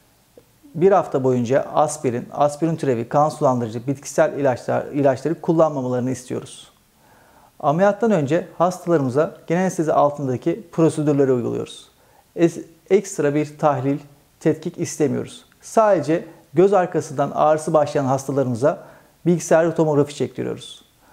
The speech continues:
Hastalarımız ameliyattan sonra bir gece hastanede kalıyor. Ertesi gün taburcu ediyoruz. Hastamıza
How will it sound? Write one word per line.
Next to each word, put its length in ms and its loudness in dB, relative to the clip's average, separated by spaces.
Hastalarımız 680 2
ameliyattan 520 2
sonra 360 -2
bir 160 4
gece 240 2
hastanede 460 0
kalıyor. 300 -4
Ertesi 360 0
gün 120 -2
taburcu 400 0
ediyoruz. 460 -6
Hastamıza 800 0